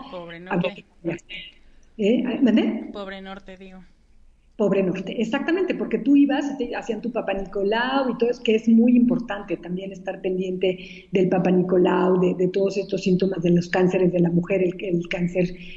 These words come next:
Speaker 2: de ovario, por ejemplo, todo eso, pero la palpación clínica, muchos ginecólogos, en mi experiencia, no la estaban haciendo. Y es el médico que, Lore, normalmente consultamos tú o yo, ¿no? Como mujeres, eh, jóvenes, ¿no? Realmente
Speaker 1: Ujú.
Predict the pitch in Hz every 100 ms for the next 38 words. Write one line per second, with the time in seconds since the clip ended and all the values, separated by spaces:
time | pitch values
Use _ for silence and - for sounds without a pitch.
0 | - 180 170 185 196 196 185 180 170 185
1 | 180 180 190 190 185 220 220 - - _
2 | - 247 254 - - - 208 175 190 180
3 | 208 254 277 254 247 247 247 254 - 226
4 | 233 226 - 220 202 - 214 208 233 -
5 | 247 226 226 220 - 180 190 190 180 202
6 | 208 - _ - 202 208 220 208 - -
7 | 170 185 180 - 254 226 - - - -
8 | 254 302 330 359 370 381 359 247 240 285
9 | 285 226 247 269 285 285 285 233 220 -
10 | 247 254 247 269 247 269 403 262 269 233
11 | 202 196 240 233 240 - - 202 196 214
12 | 180 160 170 208 226 233 226 226 220 190
13 | 196 220